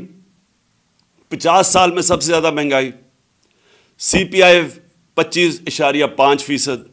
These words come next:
अ, कंज्यूमर प्राइस इंडेक्स, सेंसिटिव प्राइस इंडेक्स तीस फीसद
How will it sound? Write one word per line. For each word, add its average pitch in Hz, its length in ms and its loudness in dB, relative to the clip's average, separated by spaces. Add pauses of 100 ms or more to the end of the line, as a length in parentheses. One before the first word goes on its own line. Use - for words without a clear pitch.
(1000)
अ, 117 240 4
कंज्यूमर 147 640 -4
प्राइस 135 300 -2
इंडेक्स, 120 300 -4
सेंसिटिव 170 480 0
प्राइस 165 320 0
इंडेक्स 156 360 -4 (260)
तीस 180 300 0
फीसद 156 420 -6